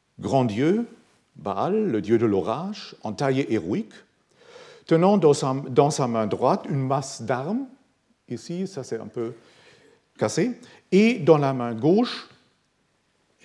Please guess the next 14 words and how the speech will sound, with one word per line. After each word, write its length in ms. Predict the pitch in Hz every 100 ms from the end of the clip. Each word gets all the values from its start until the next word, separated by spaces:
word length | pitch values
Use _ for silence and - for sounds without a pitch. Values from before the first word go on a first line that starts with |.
| _ _ _ -
ici, 400 | 135 - 165 180
une 160 | - 127
lance, 680 | 117 135 220 240 - - - _ _ _ _ _ _
ici 260 | 120 - 131
clairement 480 | 127 117 110 107 110
à, 300 | 95 95 90
à 40 |
voir, 280 | 98 156 214
une 120 | 120 113
lance, 440 | 131 233 - - - - - - - - _ - -
euh, 420 | 135 139 147 156 147 _ _ - _ - _
avec 260 | 147 147 156
un 280 | 151 151 -
symbole 680 | - 156 135 127 131 143